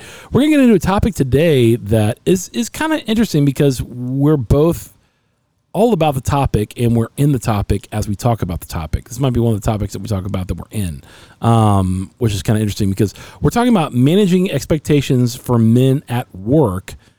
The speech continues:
when it comes to where you are in both society and where you are as far as a man is concerned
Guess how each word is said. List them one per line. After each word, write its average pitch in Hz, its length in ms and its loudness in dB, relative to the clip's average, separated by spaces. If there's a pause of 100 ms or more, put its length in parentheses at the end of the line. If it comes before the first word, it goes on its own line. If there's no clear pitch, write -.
(160)
when 123 200 2
it 131 100 -6
comes 110 400 2
to 113 200 2
where 110 240 2
you 107 300 0
are 95 480 -2 (100)
in 98 300 -2
both 95 280 -2
society 170 840 0
and 117 540 0 (340)
where 120 200 2
you 135 200 2
are 110 320 2
as 104 140 -2
far 101 340 0
as 101 240 0
a 101 80 -2
man 127 400 2
is 135 100 -2
concerned 101 720 -2